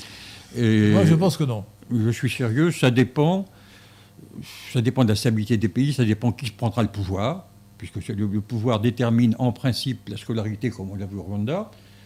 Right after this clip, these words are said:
Speaker 1: encore qu'il a mis vingt ans à, à, à vaincre les résistances. <clears throat>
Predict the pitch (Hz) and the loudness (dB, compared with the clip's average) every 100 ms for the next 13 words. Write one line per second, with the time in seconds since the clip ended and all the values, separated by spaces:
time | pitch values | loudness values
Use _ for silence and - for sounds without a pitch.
0 | - 107 120 107 113 101 98 113 110 135 | -12 -8 -6 -8 -6 -4 -2 0 0 0
1 | 110 95 98 101 101 110 - - - - | 0 -2 -6 -8 -10 -10 -14 -20 -20 -20
2 | - - - - - 107 113 117 113 101 | -20 -20 -14 -8 -2 2 2 2 0 0
3 | 101 98 98 - 190 226 - - - - | 0 0 -2 -2 0 0 -4 -16 -20 -20
4 | - - - - - - | -20 -20 -20 -20 -20 2